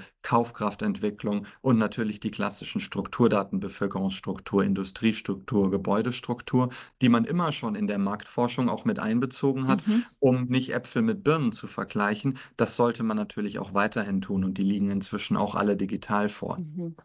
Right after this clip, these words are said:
Speaker 2: Mhm. Also es sind wirklich einerseits die, die Daten, die unternehmensinternen Daten, angereichert durch unternehmensexterne Daten. Und da ist natürlich in dem Fall,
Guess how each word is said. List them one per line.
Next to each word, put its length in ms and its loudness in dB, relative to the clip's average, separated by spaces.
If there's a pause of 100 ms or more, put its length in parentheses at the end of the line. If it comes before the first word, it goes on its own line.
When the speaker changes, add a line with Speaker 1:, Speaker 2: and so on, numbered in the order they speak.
(340)
Speaker 2:
Mhm. 380 2 (420)
Also 240 2
es 100 -4
sind 200 0
wirklich 440 0 (180)
einerseits 680 -2
die, 260 -8
die 220 -8
Daten, 380 2
die 80 -4
unternehmensinternen 1120 -4
Daten, 440 -2 (180)
angereichert 800 -2
durch 180 -6
unternehmensexterne 1120 -2
Daten. 440 2
Und 220 -4
da 160 -4
ist 240 -6
natürlich 360 -6
in 100 -2
dem 200 2
Fall, 240 2